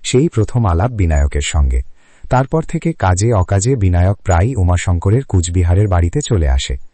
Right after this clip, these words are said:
বলে, "আপনার সঙ্গে কিছুক্ষণ কথা বললে," "কি বলবো স্যার, মাথাটা বেশ পরিষ্কার লাগে।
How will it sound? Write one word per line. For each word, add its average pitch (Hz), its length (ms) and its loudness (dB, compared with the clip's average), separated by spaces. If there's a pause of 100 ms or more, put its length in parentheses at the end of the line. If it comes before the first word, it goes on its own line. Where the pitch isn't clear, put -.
(300)
বলে, 131 300 2 (260)
"আপনার 139 280 0
সঙ্গে 160 300 -2
কিছুক্ষণ - 460 -2
কথা 95 320 -2
বললে," 104 300 2 (220)
"কি 156 120 2
বলবো 95 300 2
স্যার, 90 220 0 (300)
মাথাটা 104 360 0
বেশ 117 220 -2
পরিষ্কার 92 480 0
লাগে। 67 300 0